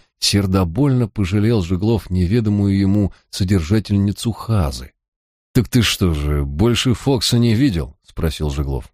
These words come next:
«Откуда? Мы с ним дошли до дома, где он у бабы живет, и я отвалил». «Скажи-ка, Сапрыкин, как ты думаешь, Фокс в законе или он приблотненный?» спросил Жиглов так, будто после десяти встреч с Фоксом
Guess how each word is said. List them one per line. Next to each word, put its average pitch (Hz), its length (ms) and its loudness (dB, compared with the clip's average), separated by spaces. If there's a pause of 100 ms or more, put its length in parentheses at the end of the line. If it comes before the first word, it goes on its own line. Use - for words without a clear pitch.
(200)
«Откуда? 113 640 0 (420)
Мы 123 180 2
с - 100 -8
ним 139 140 2
дошли 127 360 2
до 113 160 0
дома, 117 280 0
где 90 180 -2
он 98 140 2
у 104 60 2
бабы 95 300 0
живет, 82 360 -2
и 95 80 2
я 110 120 2
отвалил». 85 460 -2 (580)
«Скажи-ка, 120 840 0
Сапрыкин, 95 760 -2 (440)
как 165 220 0
ты 143 160 0
думаешь, 98 560 -2 (400)
Фокс - 460 -2
в 85 120 -6
законе 113 640 0
или 73 160 0
он 76 240 0
приблотненный?» 85 960 0 (260)
спросил 85 460 -2
Жиглов 85 380 0
так, 95 300 -4
будто 87 400 -4
после 104 420 0
десяти 98 520 -2
встреч - 420 -4
с - 40 -8
Фоксом - 520 -4